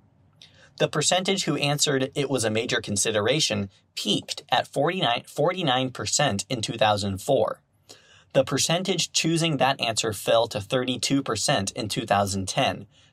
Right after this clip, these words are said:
just after the world financial crisis, and by two thousand sixteen, it had risen to forty-two percent. The survey also asks about the general level of conversation about the housing market.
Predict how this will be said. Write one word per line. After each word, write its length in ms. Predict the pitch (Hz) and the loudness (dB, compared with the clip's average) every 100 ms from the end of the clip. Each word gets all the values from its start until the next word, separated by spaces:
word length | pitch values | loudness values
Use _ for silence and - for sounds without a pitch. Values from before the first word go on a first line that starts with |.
| 139 | 0
just 380 | 113 139 165 - | 6 6 4 0
after 320 | 123 113 - | 2 2 0
the 80 | 120 | -2
world 320 | 95 104 101 | 2 4 2
financial 480 | 98 110 101 98 101 | 2 0 2 0 -2
crisis, 680 | 98 - 120 123 - - - _ - - | -2 2 2 0 -2 0 0 _ -20 -4
and 160 | 143 135 | 0 2
by 100 | 123 | 2
two 180 | - 143 | 2 2
thousand 340 | 131 131 127 | 4 4 2
sixteen, 560 | - 135 - 151 147 151 | 2 2 0 0 0 2
it 140 | 127 | 2
had 280 | 123 113 101 | 0 0 0
risen 420 | 135 127 101 95 - - | 0 2 0 -2 -6 -6
to 100 | 113 | -4
forty-two 580 | - 113 107 98 151 151 | 0 0 0 0 -2 -2
percent. 580 | 110 - 98 92 - - _ _ _ _ _ - - - - | -2 0 0 -2 -10 -16 _ _ _ _ _ -20 -20 -20 -6
The 120 | 143 | 0
survey 400 | 139 - 175 196 | 2 4 4 4
also 420 | 196 135 139 147 - | 6 6 4 2 2
asks 520 | 135 135 - - - - | 2 2 -2 -6 -4 0
about 280 | 120 113 | 4 4
the 80 | 107 | 2
general 480 | 101 120 127 147 143 | 0 2 4 4 4
level 280 | 107 104 104 | 4 4 2
of 120 | 101 | 2
conversation 800 | 110 104 110 - 139 147 104 104 | 2 2 2 0 0 0 -2 0
about 320 | 107 104 123 | 2 4 4
the 120 | 131 123 | 4 2
housing 440 | 113 110 101 101 | 4 4 2 2
market. 480 | 107 123 - - | 2 2 -2 -6